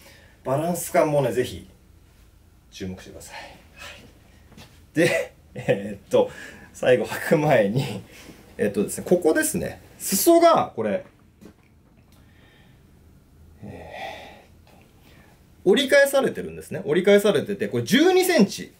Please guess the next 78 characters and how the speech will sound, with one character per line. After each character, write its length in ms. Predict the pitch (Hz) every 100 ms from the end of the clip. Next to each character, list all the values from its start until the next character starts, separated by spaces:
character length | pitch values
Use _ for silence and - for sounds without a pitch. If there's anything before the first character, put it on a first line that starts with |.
| -
折 140 | 131
り 60 | 131
返 100 | 135
さ 80 | 135
れ 80 | 110
て 80 | 107
て、 80 |
ど 240 | 101 107 214
こ 140 | -
か 120 | -
っ 80 | 98
て 60 | -
い 60 |
う 20 | 90
と、 60 |
こ 160 | - 135
こ。 240 | 165 185
こ 20 | - - - - - _ - -
こ 80 | 190
に 60 | 185
ち 60 |
ょ 40 | 202
っ 20 |
と 80 | 120
線 300 | - 185 135
み 80 | 104
た 60 |
い 20 |
な 60 | 98
の 60 | 92
が 40 |
見 80 | 101
え 40 |
る 80 | 95
と 60 | 95
思 100 | 87
う 20 |
ん 20 |
で 40 | 82
す 40 |
け 60 | 87
ど、 100 | -
こ 180 | -
こ 140 | 196 262
ま 160 | 277
で 340 | 262 180 131 -
裏 220 | 147 185
が 200 | 190 190 -
は-、 320 | 113 160 - -
あ 80 | 120
る 60 |
ん 20 |
で 60 | 92
す 60 | -
よ、 60 |
生 140 | - 101
地 120 | 82
が。 60 | 85 - - - 180 - - - - - - - - - - - - - - - -
こ、 180 | - - - - - - - - - - - -
こ 140 | - 123
こ？ 200 | - - - - - - - - - - - - -
こ 260 | - -
こ 0 |
ま 160 | 165 170
で、 120 | 117
こ 160 | - 175
の、 140 | 190
こ 140 | 190 180
こ 100 | 208
ま 140 | 226
で 160 | 135 -
裏、 320 | 147 151 156
裏 240 | 147 147 160
が 120 | 113
あ 40 |
る 100 | 107
ん 80 | 98
で、 300 | 104 120 92